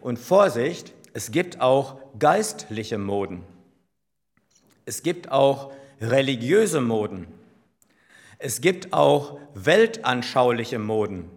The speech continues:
Aber wenn du dich auf Jesus eingelassen hast, dann ist das vorbei.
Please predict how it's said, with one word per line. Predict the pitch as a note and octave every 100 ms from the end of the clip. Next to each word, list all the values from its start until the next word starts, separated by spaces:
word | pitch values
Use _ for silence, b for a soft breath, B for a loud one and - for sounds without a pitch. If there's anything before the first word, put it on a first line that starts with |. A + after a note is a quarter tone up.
| - b b b b
Aber | C3+ B2+
wenn | D3 D#3+
du | D#3
dich | E3+ -
auf | C#3 C3 A2
Jesus | C3+ A3+ G#3 F#3 -
eingelassen | F3 A3 E3+ A#2+ B2+ C3+ D3+
hast, | C#3 F3 G#3+ - - - _ _ _ _ _ _ _ _ _ _ _ _ _ _ _ _ _ _ _ _ _ _ _ _ _ _ _ _
dann | G2+ B2 C#3+
ist | D3
das | D3+ D3+
vorbei. | E3+ E3 D#3 A2